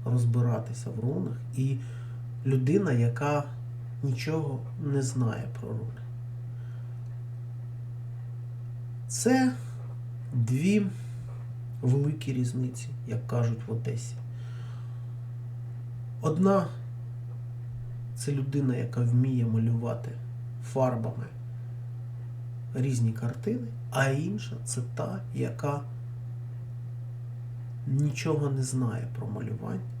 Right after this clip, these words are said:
про… Принципи художнього мистецтва, і береться за фарби, і в неї виходить якийсь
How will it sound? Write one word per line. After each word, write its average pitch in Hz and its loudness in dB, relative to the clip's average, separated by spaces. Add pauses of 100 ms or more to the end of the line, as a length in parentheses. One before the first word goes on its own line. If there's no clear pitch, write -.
(180)
про… 131 4 (2000)
Принципи 139 2 (1300)
художнього 120 0 (440)
мистецтва, - 0 (1800)
і 160 0
береться 143 2
за 117 0
фарби, 147 0
і 127 0
в 123 0
неї 143 2
виходить 123 -2
якийсь - -2